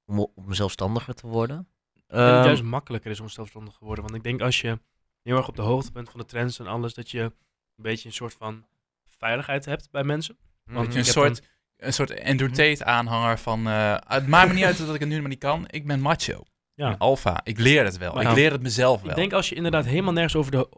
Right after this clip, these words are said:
Speaker 2: over op de hoogte bent, dat je ook moeilijk met mensen mee kan praten en dat je sowieso al wat
Speaker 3: Out of the
Speaker 2: lonelier
Speaker 3: box.
Speaker 2: bent.
Speaker 1: Ja.
Speaker 2: Ja, dat je
Speaker 3: Moet je
Speaker 2: wat,
Speaker 3: out of the
Speaker 2: ja,
Speaker 3: box denken.
Speaker 2: dat je dan inderdaad wat meer zelfstandig bent, wat out of the box. Ik denk dat als je helemaal nergens van op de hoogte bent, dat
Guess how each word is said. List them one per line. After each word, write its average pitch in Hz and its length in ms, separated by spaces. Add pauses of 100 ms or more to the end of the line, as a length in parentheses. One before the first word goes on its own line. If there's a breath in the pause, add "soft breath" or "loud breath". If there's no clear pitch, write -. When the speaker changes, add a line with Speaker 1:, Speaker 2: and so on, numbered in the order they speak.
(160)
Speaker 2:
over 135 200
op 120 60
de 127 60
hoogte 139 320
bent, 104 140
dat 113 100
je 127 60
ook 123 60
moeilijk 135 360
met 123 120
mensen 123 320
mee 123 160
kan 110 140
praten 104 240
en 117 60
dat 113 100
je 120 80
sowieso 123 300
al 113 100
wat 113 240 (680)
Speaker 3:
Out 107 140
of 123 100
the 135 60
Speaker 2:
lonelier 135 160
Speaker 3:
box. 127 140
Speaker 2:
bent. 151 260 (200)
Speaker 1:
Ja. 95 200 (300)
Speaker 2:
Ja, 131 160
dat 110 100
je - 60
Speaker 3:
Moet 123 80
je - 0
Speaker 2:
wat, - 20
Speaker 3:
out 107 100
of - 60
the - 60
Speaker 2:
ja, 131 100
Speaker 3:
box 123 180
denken. - 360 (560)
Speaker 2:
dat 143 180
je 143 80
dan 135 260 (400)
inderdaad 143 320
wat 110 80
meer 120 180
zelfstandig 131 500
bent, 151 160
wat 113 120
out 110 100
of 107 60
the 101 100
box. 131 200
Ik 156 60
denk 143 120
dat 131 100
als 156 140
je 160 60 (100)
helemaal 180 220
nergens 175 200
van 165 100
op 143 60
de 135 60
hoogte 147 240
bent, 110 120
dat 113 80